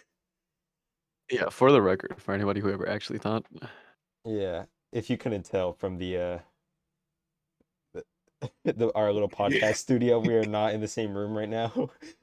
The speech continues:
Speaker 1: Uh, and, uh, let's make a note that Koi was not here.
Speaker 2: Ex-, yeah, you know,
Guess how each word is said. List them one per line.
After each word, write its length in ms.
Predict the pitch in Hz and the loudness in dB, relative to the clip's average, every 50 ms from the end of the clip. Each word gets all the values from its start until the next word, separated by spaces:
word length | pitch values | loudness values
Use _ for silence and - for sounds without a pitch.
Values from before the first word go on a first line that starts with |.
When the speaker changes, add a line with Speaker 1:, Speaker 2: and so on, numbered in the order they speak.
| _ _ _ _ _ _ _ _ _ _ _ _ _ _ - 202 - - _ - - | _ _ _ _ _ _ _ _ _ _ _ _ _ _ -10 -10 -10 -10 _ -14 -12
Speaker 1:
Uh, 160 | - 135 139 120 - _ _ _ _ _ - - _ _ _ _ _ _ - - _ _ - | -10 -10 -10 -12 -16 _ _ _ _ _ -20 -20 _ _ _ _ _ _ -20 -20 _ _ 4
and, 380 | 120 113 110 104 101 95 92 98 | 6 6 6 6 4 2 0 -2
uh, 640 | - - 107 98 98 - - - - - - 113 113 | -2 0 0 0 0 0 0 -2 -4 -4 -4 -6 -6
let's 200 | 113 117 - - | -6 -8 -6 -6
make 140 | 110 104 - | -8 -6 -6
a 40 | 107 | -4
note 240 | 104 101 101 104 - _ | -2 -2 -2 -4 -6 _
that 280 | - 107 98 101 98 - - - - _ _ _ _ _ _ _ _ _ _ _ _ _ | -4 -4 -2 -2 -2 -4 -6 -12 -20 _ _ _ _ _ _ _ _ _ _ _ _ _
Koi 240 | - - 107 104 101 | 2 4 4 6 6
was 220 | 98 87 90 104 127 | 4 2 0 -2 -4
not 220 | - 110 - - | -6 -4 -4 -2
here. 480 | - 107 98 - 110 117 - 110 113 - _ _ _ _ _ _ _ _ _ _ _ _ _ _ _ - | -2 -2 0 0 0 0 0 -2 -4 -8 _ _ _ _ _ _ _ _ _ _ _ _ _ _ _ -6
Speaker 2:
Ex-, 300 | 110 104 - - - - _ | -6 -6 -6 -8 -12 -14 _
yeah, 400 | - 95 - 98 90 90 92 92 - _ _ _ - - | -18 -16 -14 -12 -10 -8 -10 -10 -10 _ _ _ -6 -4
you 140 | 113 107 101 | -2 0 0
know, 360 | 104 104 135 160 107 117 151 | 2 4 4 4 6 6 4